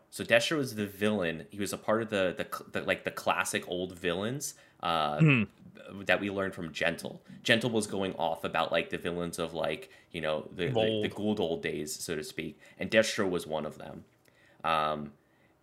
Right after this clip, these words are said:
Speaker 1: and so, yeah, is it, like, i-, is this, like, a army of villains? Um, is there, like, clearly we have one hero. Does this mean there's more heroes involved with it as well, which would make, would make a little bit more sense on why the numbers would be bigger?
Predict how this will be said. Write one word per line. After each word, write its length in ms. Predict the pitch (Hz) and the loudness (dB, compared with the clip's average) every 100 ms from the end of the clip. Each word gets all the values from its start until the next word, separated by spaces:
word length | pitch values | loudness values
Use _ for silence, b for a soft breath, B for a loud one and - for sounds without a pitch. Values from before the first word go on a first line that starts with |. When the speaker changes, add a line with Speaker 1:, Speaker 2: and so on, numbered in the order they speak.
| _ | _
Speaker 1:
and 160 | 104 104 | 2 4
so, 460 | - 101 98 - - _ - | 2 2 2 0 -6 _ 2
yeah, 340 | 120 107 85 | 10 12 12
is 180 | 104 107 | 6 2
it, 220 | 113 - | 2 0
like, 380 | 117 107 101 - _ _ _ - | 4 4 4 -4 _ _ _ -4
i-, 40 | |
is 260 | 113 117 110 | -2 0 -2
this, 160 | 110 | 0
like, 160 | 127 110 | 0 2
a 240 | 104 95 90 - _ - - | 2 2 -4 -10 _ -18 -4
army 500 | 101 98 95 90 - | -2 0 -2 -4 -6
of 100 | 85 | -10
villains? 1000 | 82 90 87 101 170 247 330 320 - - - _ _ _ - | -12 -18 -2 0 0 -2 -4 -4 -4 -6 -14 _ _ _ 0
Um, 580 | 92 87 82 80 80 80 _ _ _ - | 4 4 2 -2 -8 -12 _ _ _ 0
is 180 | 113 107 | 2 4
there, 240 | 107 101 | 6 4
like, 260 | - 104 - | 4 2 2
clearly 380 | - 147 165 107 | 0 2 4 4
we 160 | 101 | 2
have 240 | 92 92 92 | 2 0 2
one 160 | 123 | 0
hero. 480 | 147 95 87 - - - | 0 -2 -2 -2 -6 -10
Does 140 | - 92 | -10 -6
this 140 | 101 | -2
mean 220 | 110 101 | 0 0
there's 260 | 90 92 82 | 0 -2 -2
more 320 | 82 80 90 | -6 -2 -2
heroes 400 | - 107 110 117 | -2 -2 -2 -2
involved 380 | 113 104 92 98 | -2 2 2 2
with 120 | 95 | -4
it 120 | 87 | -4
as 120 | 78 - | -6 -4
well, 280 | 82 90 113 | 0 2 2
which 160 | 95 | -2
would 160 | 95 87 | -4 -2
make, 360 | 87 85 - - _ _ _ _ - | 0 -2 -4 -20 _ _ _ _ 0
would 100 | 107 | 4
make 140 | 127 | 4
a 60 | 135 | 6
little 140 | 110 | 4
bit 120 | 107 | 2
more 140 | 95 95 | 0 -4
sense 240 | - 92 | -2 -2
on 80 | 95 | 0
why 140 | 87 | 0
the 80 | 80 | 0
numbers 280 | 82 85 92 | -2 -6 -8
would 200 | 85 - | -12 0
be 80 | 101 | 2
bigger? 320 | 107 120 123 | 2 -2 -4